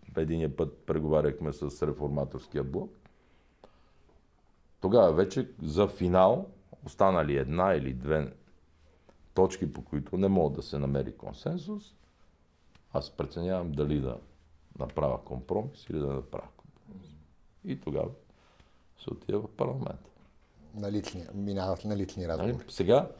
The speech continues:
Speaker 1: модата е, всеки се готви за силна опозиция.
Speaker 2: Мгм.
Speaker 1: Силна, остра.
Speaker 2: <laughs>
Speaker 1: А то острата е тъпа.
Speaker 2: Да, да, да.
Speaker 1: Целта на този матч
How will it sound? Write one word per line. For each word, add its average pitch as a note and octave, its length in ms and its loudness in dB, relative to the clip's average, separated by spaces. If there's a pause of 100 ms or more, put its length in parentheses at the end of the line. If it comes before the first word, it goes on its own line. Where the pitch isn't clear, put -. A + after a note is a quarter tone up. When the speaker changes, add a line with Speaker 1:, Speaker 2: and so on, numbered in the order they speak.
(300)
Speaker 1:
модата A#2+ 640 8
е, G3+ 200 -4 (300)
всеки C3 400 0
се - 180 -4
готви A2 380 0
за E2 160 0
силна G2 360 2
опозиция. D2 640 -6 (420)
Speaker 2:
Мгм. F2 220 -10 (340)
Speaker 1:
Силна, G#2 580 2 (200)
остра. - 560 4 (300)
Speaker 2:
<laughs> - 960 4
Speaker 1:
А D2 80 -6
то F#2+ 340 8
острата - 500 0
е E3 140 -2 (140)
тъпа. - 280 2 (140)
Speaker 2:
Да, C#3 320 4
да, A2+ 200 2
да. F#2 120 -6 (380)
Speaker 1:
Целта G#2 600 6 (240)
на D#2 200 0 (380)
този G#2 320 6
матч G2 600 4